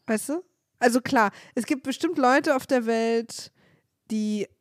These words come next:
zum Beispiel Kara Swisher ist eine Podcast-Moderatorin und Journalistin, die ich sehr mag. Wenn ich die mal treffen würde, wäre mir so krass wichtig, dass sie mich cool findet.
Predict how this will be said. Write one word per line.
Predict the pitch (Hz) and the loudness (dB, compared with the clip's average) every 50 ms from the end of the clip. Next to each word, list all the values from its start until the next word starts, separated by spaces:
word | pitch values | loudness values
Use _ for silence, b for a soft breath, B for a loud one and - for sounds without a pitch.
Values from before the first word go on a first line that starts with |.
| _ - | _ -12
zum | - - | -4 0
Beispiel | 226 220 214 - 240 220 | 0 0 0 0 -4 -4
Kara | - 220 233 220 214 208 | 0 0 2 4 2 2
Swisher | - - 202 185 - - 247 190 185 - _ _ - | 0 -4 -8 -8 -6 -6 -6 -8 -8 -12 _ _ -8
ist | 208 - - - | -6 -6 -4 -2
eine | 196 185 180 175 | 0 0 0 0
Podcast-Moderatorin | - - 202 - - 220 190 - - 202 190 190 190 175 - 208 190 185 185 | -2 -4 -6 -2 -2 -4 -4 -4 -6 -8 -6 -6 -6 -6 -6 -6 -6 -6 -6
und | 180 | -4
Journalistin, | 180 180 180 185 247 269 - 330 285 | -6 -4 0 0 0 2 2 2 2
die | 269 277 | 2 2
ich | - | 2
sehr | - 262 262 | 2 0 2
mag. | 262 254 262 311 330 - b b b b b b b b b b | 2 0 0 0 -4 -6 b b b b b b b b b b
Wenn | 220 220 | -2 0
ich | 226 208 | 0 -2
die | - 277 294 311 | 0 0 2 4
mal | 330 302 269 | 4 4 2
treffen | - - 254 262 269 - 277 254 233 | 2 2 0 0 0 0 -4 -2 2
würde, | 240 226 226 220 226 233 247 311 339 - _ _ _ _ _ _ | 4 4 4 4 2 0 0 -2 -4 -8 _ _ _ _ _ _
wäre | - 226 226 | 2 2 4
mir | 226 226 226 220 | 4 4 2 2
so | 190 190 240 302 370 | 2 2 2 2 2
krass | - - - 320 294 294 - - | 2 -2 -2 0 0 0 0 0
wichtig, | 277 285 277 - - 269 - | -2 -2 -2 0 -2 -6 0
dass | - 233 233 - | 0 0 0 0
sie | - 233 | -4 -4
mich | 220 208 - - - | -4 -6 -6 -2 0
cool | 254 262 254 | 0 0 0
findet. | - - 208 180 180 190 226 330 330 - | 0 -4 -6 -6 -4 -6 -6 -6 -8 -10